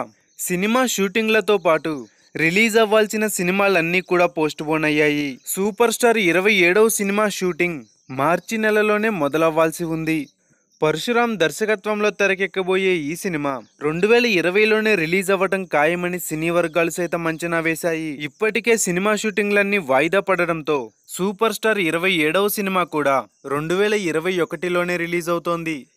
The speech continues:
ఇంకా సినీ వర్గాల సమాచారం ప్రకారం సూపర్ స్టార్ ఇరవై ఏడవ సినిమా షూటింగ్ ఈ నెల ముప్పై ఒకటవ తారీఖు నుంచే మొదలు కాబోతోంది. మే ముప్పై ఒకటవ తారీఖున సూపర్ స్టార్ కృష్ణ పుట్టినరోజు కావడంతో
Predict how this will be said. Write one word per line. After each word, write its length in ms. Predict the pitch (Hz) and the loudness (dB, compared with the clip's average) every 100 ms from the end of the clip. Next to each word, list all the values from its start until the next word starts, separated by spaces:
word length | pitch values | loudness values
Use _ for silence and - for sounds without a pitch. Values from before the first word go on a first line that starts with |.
| 156 | -12
ఇంకా 280 | 165 208 196 | -6 -4 -4
సినీ 320 | - 160 196 | -4 -4 0
వర్గాల 420 | 208 185 196 202 | 0 0 0 0
సమాచారం 600 | 190 156 160 196 214 208 196 | 0 -2 0 0 0 -2 -2
ప్రకారం 460 | 185 165 160 160 110 _ | -2 0 -2 -2 -10 _
సూపర్ 480 | - 185 208 226 214 | -8 -6 -2 -2 -2
స్టార్ 280 | - 220 202 | -2 -2 0
ఇరవై 320 | 151 175 196 156 | -2 -2 0 0
ఏడవ 260 | 165 196 202 | 0 0 -2
సినిమా 360 | 202 190 196 | -4 -2 -2
షూటింగ్ 480 | 180 170 151 160 147 104 _ _ | -2 -4 -6 -6 -8 -14 _ _
ఈ 140 | 139 180 | -6 -4
నెల 220 | 202 214 214 | -2 0 0
ముప్పై 360 | 185 147 - 190 | -2 -6 -4 -2
ఒకటవ 340 | 165 147 160 180 | 0 0 -2 -2
తారీఖు 360 | 180 175 170 170 | 0 0 -2 -8
నుంచే 280 | 170 175 | -8 -6
మొదలు 320 | 170 170 170 165 | -4 -4 -4 -2
కాబోతోంది. 680 | 165 160 170 170 165 160 127 - _ _ | -2 0 -4 -4 -6 -6 -10 -14 _ _
మే 220 | 139 151 208 | -6 -2 -2
ముప్పై 380 | 196 139 202 214 | -2 -4 0 0
ఒకటవ 340 | 202 202 202 | 0 0 0
తారీఖున 480 | 196 175 160 160 156 143 104 _ _ _ | 2 0 0 -4 -4 -4 -6 _ _ _
సూపర్ 500 | - 196 220 226 214 | -4 -2 0 2 0
స్టార్ 260 | - 220 214 | 2 2 2
కృష్ణ 360 | - 160 - 202 196 | -2 -4 -2 -2 -2
పుట్టినరోజు 680 | 160 143 196 214 202 190 196 | -4 -2 0 4 2 2 2
కావడంతో 640 | 160 151 165 160 147 143 | 2 4 2 0 0 -2